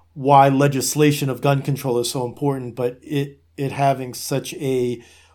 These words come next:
weighted theological and moral,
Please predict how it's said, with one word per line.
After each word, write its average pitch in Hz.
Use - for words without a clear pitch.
weighted 139
theological 135
and 123
moral, 123